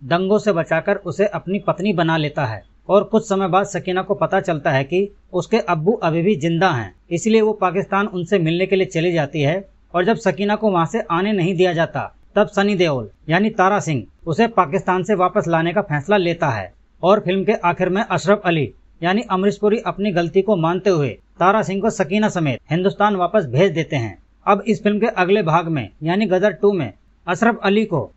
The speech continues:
तारा सिंह को पाकिस्तान से भगाने के जुर्म में उसे फांसी दे दी जाती है, और इसके पीछे हामिद इकबाल का हाथ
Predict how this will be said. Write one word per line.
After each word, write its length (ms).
तारा 260
सिंह 200
को 140
पाकिस्तान 580
से 140
भगाने 420
के 100
जुर्म 240
में 200
उसे 240
फांसी 380
दे 180
दी 140
जाती 300
है, 160
और 160
इसके 340
पीछे 240
हामिद 340
इकबाल 360
का 140
हाथ 160